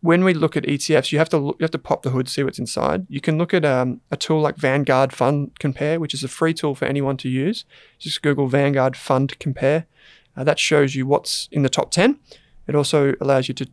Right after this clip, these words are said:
not that many people would wanna do this, but you can look at bond E T Fs and these types of things in there. It's what we look at. Uh, and that's an easy way to do it. For anyone that's, like, an engineer or a maths whiz out there, you can go into a spreadsheet and just do a correlation between the share prices. That will tell you what you need to know.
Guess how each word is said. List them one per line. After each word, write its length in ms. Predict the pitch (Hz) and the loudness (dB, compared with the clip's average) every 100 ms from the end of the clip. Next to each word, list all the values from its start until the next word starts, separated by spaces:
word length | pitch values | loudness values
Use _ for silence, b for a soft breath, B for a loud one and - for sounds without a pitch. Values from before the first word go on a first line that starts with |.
| _ _ _ _ | _ _ _ _
not 240 | - 131 117 | -8 -4 -4
that 140 | - | -4
many 240 | 131 131 127 | -2 -2 0
people 240 | 127 123 | -4 -4
would 140 | 120 | -4
wanna 200 | 135 139 | 0 0
do 160 | 131 127 | 0 -2
this, 180 | 185 196 | 0 -2
but 200 | - 143 | 0 0
you 80 | 135 | 0
can 100 | 135 | -2
look 100 | 131 | -2
at 120 | 120 | 0
bond 240 | 131 147 | 2 2
E 100 | 143 | 0
T 160 | 139 139 | 0 0
Fs 160 | 135 | 0
and 80 | - | -2
these 140 | 131 135 | -2 -2
types 240 | 143 - | -4 -4
of 60 | 160 | -6
things 180 | 139 127 | -6 -4
in 60 | |
there. 100 | 139 | -6
It's 120 | 143 | -6
what 120 | - - | -8 -4
we 140 | 139 | -2
look 180 | 139 135 | 0 0
at. 180 | 139 - b b b b b | -2 -4 b b b b b
Uh, 140 | 139 - | -2 0
and 140 | 160 | 2
that's 180 | 180 - | 0 0
an 60 | |
easy 220 | 160 139 135 | 0 0 2
way 120 | 131 | 2
to 80 | 131 | 2
do 200 | 147 208 | 2 2
it. 120 | 233 _ b b b | -2 _ b b b
For 120 | - 151 | -2 0
anyone 280 | 151 139 | 2 2
that's, 240 | 135 - - | -2 -4 -6
like, 120 | 123 | -4
an 80 | 131 | -2
engineer 460 | 127 131 127 131 | -2 -2 -2 0
or 60 | 123 | 0
a 40 | |
maths 360 | 120 131 131 - | 0 0 0 -2
whiz 200 | 139 135 | -2 0
out 160 | 139 - | -2 -2
there, 120 | 131 | -2
you 140 | 127 | -4
can 120 | 127 | -4
go 140 | 127 123 | -4 -4
into 160 | 117 | -6
a 300 | 120 - - | -8 -12 -16
spreadsheet 540 | - - 117 - 117 - | -12 -8 -6 -4 -4 -4
and 100 | 117 | -6
just 140 | 120 | -6
do 100 | - | -6
a 40 | 117 | -6
correlation 640 | - 120 113 117 - 117 | -4 -4 -2 -4 -6 -8
between 240 | 113 - | -6 -6
the 60 | 117 | -4
share 200 | - 123 | -4 -4
prices. 380 | - 139 - 151 | -2 -2 -2 -6
That 100 | - | -8
will 80 | - | -8
tell 160 | 127 | -6
you 80 | 120 | -6
what 100 | 123 | -6
you 60 | 117 | -8
need 140 | 117 | -8
to 100 | - | -2
know. 120 | 151 | -2